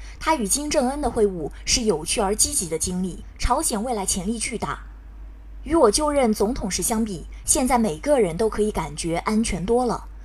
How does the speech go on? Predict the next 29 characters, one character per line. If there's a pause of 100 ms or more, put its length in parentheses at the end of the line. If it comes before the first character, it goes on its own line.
(140)
不
再
有
来
自
朝
鲜
的
核
威
胁。 (500)
他
说， (240)
朝
鲜
不
再
是
美
国
最
大
和
最
危
险
的
问
题。